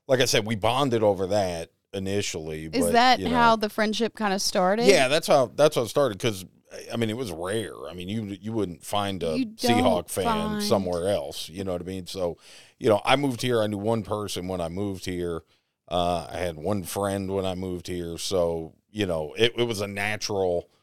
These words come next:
Speaker 1: you know, friendship. I was like, you know, it was almost like disbelief. It was,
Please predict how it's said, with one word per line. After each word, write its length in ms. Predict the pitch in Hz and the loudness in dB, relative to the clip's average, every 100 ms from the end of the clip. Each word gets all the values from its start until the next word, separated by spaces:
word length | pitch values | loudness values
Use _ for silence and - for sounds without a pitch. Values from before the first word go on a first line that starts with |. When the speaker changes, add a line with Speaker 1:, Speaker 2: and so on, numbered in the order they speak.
| _ _ _ | _ _ _
Speaker 1:
you 140 | - 104 | -2 0
know, 180 | 90 82 | 0 -2
friendship. 460 | - 113 107 98 95 | 0 0 0 -6 -4
I 80 | 101 | -4
was 140 | 95 | -2
like, 240 | 85 73 - _ | -4 -6 -12 _
you 120 | 113 | -4
know, 100 | 95 - | -2 0
it 100 | 135 | 2
was 140 | 127 | 6
almost 260 | 156 160 117 | 6 6 2
like 220 | 110 87 | -2 -2
disbelief. 580 | 104 - 82 101 98 92 | -4 -4 -4 -4 -4 -6
It 80 | |
was, 240 | 85 90 | -10 -12